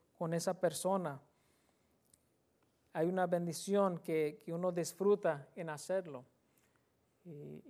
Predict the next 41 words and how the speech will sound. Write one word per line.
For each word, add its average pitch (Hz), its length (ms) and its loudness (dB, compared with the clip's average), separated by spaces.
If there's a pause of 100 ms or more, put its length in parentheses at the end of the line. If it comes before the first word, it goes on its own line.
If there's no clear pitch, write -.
y 147 60 -10
si 165 140 -10
usted, 180 440 2 (560)
si - 160 -10
usted 180 280 2
lo 190 120 4
ha 180 160 6
hecho, 208 220 0
sabe 175 280 2
de 180 80 2
lo 175 140 0
que 160 80 -8
está, 170 420 0
de 175 180 -8 (180)
lo 185 120 -6
que 170 80 -6
estoy 180 240 0
hablando, 170 480 0
¿verdad? 156 220 -4
A 165 40 -4
veces 175 300 -4
pensamos, 170 320 -8
"No, 202 140 -4
pues 180 200 -6
voy 185 180 0
a - 20 4
ir 214 80 2
a 202 60 4
ministrar 190 600 4
a 214 60 4
la 190 220 4
persona 214 640 -2
y, 170 180 -6
y 180 40 -10
necesitan 196 460 -4
mi 185 60 -2
ayuda", 202 380 4
y 180 60 -2
cuando 170 300 -4
vamos, 220 420 2 (460)
nosotros 202 680 -2